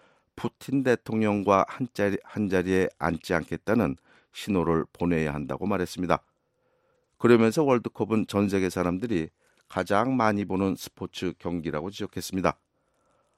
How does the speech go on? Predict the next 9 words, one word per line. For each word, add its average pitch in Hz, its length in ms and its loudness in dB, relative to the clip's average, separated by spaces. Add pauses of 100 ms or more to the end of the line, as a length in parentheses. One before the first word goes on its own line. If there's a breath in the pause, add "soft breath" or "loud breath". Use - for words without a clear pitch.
앞서 135 360 6
영국 131 320 2
정부는 117 460 4
스파이 - 380 -2
독살 98 400 0
시도에 98 420 -2
대한 90 240 2
책임을 90 400 -2
물어 87 380 2